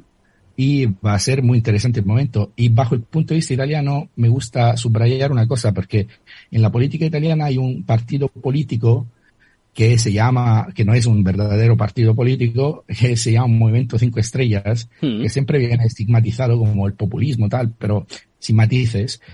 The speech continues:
Speaker 1: En realidad, es interesante ver que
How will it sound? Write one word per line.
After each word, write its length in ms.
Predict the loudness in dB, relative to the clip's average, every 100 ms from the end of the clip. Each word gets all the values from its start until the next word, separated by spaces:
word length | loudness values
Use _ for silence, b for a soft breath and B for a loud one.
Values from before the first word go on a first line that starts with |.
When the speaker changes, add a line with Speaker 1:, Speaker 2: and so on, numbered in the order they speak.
| B B _
Speaker 1:
En 120 | 2
realidad, 560 | 4 4 4 2 0 -6 _ _
es 180 | -2 2
interesante 640 | 2 0 -4 0 0 0
ver 140 | -2 -2
que 160 | -2